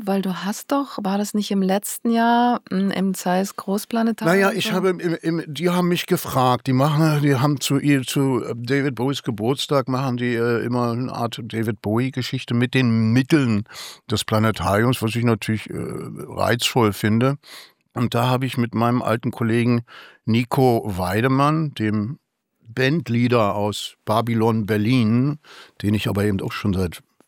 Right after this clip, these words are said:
Speaker 2: vierzig Jahren kenne, äh, David Bowie gespielt. Also Anekdoten erzählt, so wie die, die ich gerade erzählt hab. Und, ähm, äh, Nico Weidemann am Piano und, äh, gesungen. Ich hab das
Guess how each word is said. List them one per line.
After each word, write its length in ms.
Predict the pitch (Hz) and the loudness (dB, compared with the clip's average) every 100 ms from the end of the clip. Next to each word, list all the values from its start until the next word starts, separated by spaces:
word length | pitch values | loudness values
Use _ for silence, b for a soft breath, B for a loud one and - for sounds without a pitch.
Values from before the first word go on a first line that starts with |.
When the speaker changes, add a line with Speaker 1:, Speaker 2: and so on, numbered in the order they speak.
| - | -14
Speaker 2:
vierzig 460 | - 107 - 95 | -4 -4 -4 -6
Jahren 340 | - 95 123 85 | -4 -2 0 -2
kenne, 300 | - 85 101 - B B B - | -4 -4 -6 -8 B B B -4
äh, 280 | 117 107 107 | -2 0 0
David 400 | 110 117 127 - | 2 2 2 2
Bowie 400 | 117 113 104 87 | 2 4 2 -2
gespielt. 540 | - - - 92 85 - | -6 -6 -4 -4 -4 -6
Also 240 | - 104 | -4 -2
Anekdoten 640 | 120 127 123 123 135 147 165 | 0 0 0 0 0 2 0
erzählt, 420 | 110 - 117 120 | 0 0 0 2
so 180 | 110 107 | 2 0
wie 100 | 104 | 0
die, 200 | 95 107 | -2 -2
die 140 | 101 | -2
ich 100 | 95 | -2
gerade 400 | - 110 120 135 | -2 2 2 2
erzählt 540 | 87 90 - 90 92 107 | 0 -4 -8 -8 -6 -4
hab. 260 | 127 - - B B | -4 -6 -18 B B
Und, 380 | B 113 113 - | B 0 2 2
ähm, 680 | 104 104 104 104 104 104 101 | 2 4 4 4 2 2 0
äh, 400 | 104 104 98 101 | -2 -4 -6 -6
Nico 280 | 107 110 117 | -4 -2 0
Weidemann 360 | 104 104 107 107 | 2 2 2 2
am 140 | 98 | -2
Piano 540 | - 101 90 113 127 110 | -2 -2 0 -2 -2 -2
und, 280 | 110 117 | -4 -4
äh, 180 | 104 104 113 B B B B B | -4 -4 -6 B B B B B
gesungen. 300 | 110 135 147 | 0 2 0
Ich 200 | - - | -4 -4
hab 100 | 151 - | -4 -2
das 260 | - 156 | 0 0